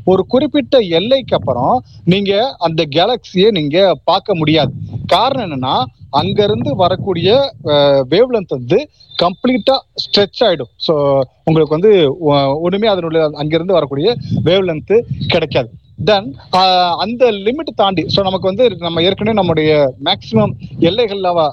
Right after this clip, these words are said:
ஆ, என்ன வச்சிருக்கோம், velocity of light. So அப்ப அந்த velocity of light அப்படின்ற ஒரு தடை நமக்கு இருக்குது. ஆ, இப்ப நீங்க velocity of லைட்டுக்கு, ஆ, மேல ரிலேட்டிவிஸ்டிக்கா ஒரு விஷயம், ஆ, நடக்கிறப்போ நீங்க அதை தாண்டி நீங்க அப்சர்வ் பண்ணவே முடியாது. அது ஒரு எல்லையா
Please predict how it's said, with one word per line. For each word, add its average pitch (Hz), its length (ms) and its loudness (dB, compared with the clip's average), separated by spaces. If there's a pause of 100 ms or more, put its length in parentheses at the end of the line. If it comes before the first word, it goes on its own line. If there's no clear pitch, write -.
ஆ, 135 240 2
என்ன 151 180 2
வச்சிருக்கோம், - 440 0 (240)
velocity 220 380 0
of 185 140 2
light. 139 240 -4 (300)
So 247 160 2
அப்ப 240 120 -2
அந்த 208 160 0
velocity 226 420 0
of 220 220 0
light 196 80 -2 (120)
அப்படின்ற 180 400 0
ஒரு 165 300 2
தடை 175 340 -2 (240)
நமக்கு 165 420 0
இருக்குது. 139 360 0 (340)
ஆ, 160 540 2 (160)
இப்ப 233 160 0
நீங்க 208 220 0
velocity 254 440 -2
of 277 100 2
லைட்டுக்கு, 220 800 -2 (320)
ஆ, 180 100 0 (160)
மேல 214 340 0
ரிலேட்டிவிஸ்டிக்கா 240 880 0
ஒரு 180 180 2
விஷயம், 175 440 0 (260)
ஆ, 151 280 0
நடக்கிறப்போ 165 580 0
நீங்க 214 160 -4
அதை 160 160 -2
தாண்டி 190 240 -2
நீங்க 175 340 0 (260)
அப்சர்வ் 156 320 -2
பண்ணவே 156 280 0
முடியாது. 143 520 0
அது 147 160 0
ஒரு 156 140 0
எல்லையா 226 520 2